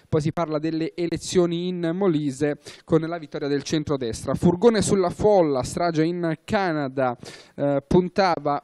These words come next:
uno ad uno. Ehm, il fondo di Venanzio Postiglione, la spinta all'unità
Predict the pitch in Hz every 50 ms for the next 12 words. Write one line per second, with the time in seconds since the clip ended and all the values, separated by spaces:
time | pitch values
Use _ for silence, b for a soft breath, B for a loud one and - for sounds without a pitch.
0 | _ - 180 202 220 226 220 226 226 226 - _ _ - 180 180 180 165 160 151
1 | 139 135 135 139 139 143 143 B B B B B B B B 147 156 156 160 156
2 | 156 156 156 156 156 156 - - - 202 202 202 202 190 - - - 240 247 233
3 | 220 202 190 180 170 165 165 196 196 185 - - 170 175 190 202 208 208 - 208
4 | 190 - 196 196 170 - 233 220 202 208 233 247 247 254 247 254 254 247 - _
5 | _ _ - 190 196 185 - - - - - - 247 240 233 220 214 208 - _
6 | _ - 190 180 170 170 - - _ - 165 165 165 160 160 170 185 208 240 262
7 | 240 233 226 - - 180 160 151 156 143